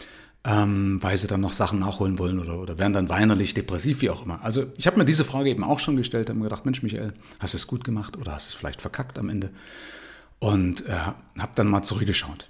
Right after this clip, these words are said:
Und ganz ehrlich, grundsätzlich, wenn man zurückschaut,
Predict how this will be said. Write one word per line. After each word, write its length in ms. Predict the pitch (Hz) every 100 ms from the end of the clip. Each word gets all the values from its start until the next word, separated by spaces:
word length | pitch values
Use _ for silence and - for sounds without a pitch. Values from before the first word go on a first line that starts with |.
| _ - - - - - - -
Und 480 | 147 135 131 -
ganz 220 | - 151 185
ehrlich, 300 | 165 110 -
grundsätzlich, 520 | 160 208 139 - -
wenn 80 | 101
man 80 |
zurückschaut, 600 | 92 113 139 - 87 85